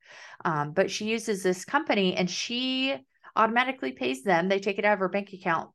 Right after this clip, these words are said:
and then they pay all her regular bills. Like, it's not a debt relief company. Like, it's just a service to pay your bills for you so that you don't have to, like, worry about it being late,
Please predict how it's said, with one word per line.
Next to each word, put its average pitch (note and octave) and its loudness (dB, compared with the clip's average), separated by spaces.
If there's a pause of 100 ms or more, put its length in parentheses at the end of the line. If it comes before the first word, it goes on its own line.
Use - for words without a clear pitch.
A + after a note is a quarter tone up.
(180)
and F#3 2
then F3 2
they F#3+ 4
pay G3+ 0
all F3+ -2
her F3 -2
regular E3+ 0
bills. C3+ -2
Like, - -2 (440)
it's G3+ 2
not A3+ 4
a A3+ 2
debt G3+ 4
relief F#3 2
company. E3 -2
Like, E3 4
it's F#3 4
just G#3 0
a F3 4
service F3+ 2
to E3+ 2
pay G3+ -4
your F3 -2
bills E3+ -4
for F3 0
you C#4+ 4
so D#4 0
that F#3+ 2
you G3 -2
don't F#3+ 2
have E3+ 0
to, E3 0
like, D3+ 0
worry F3 2
about D3 2
it - 0
being D3 -6
late, C3+ -8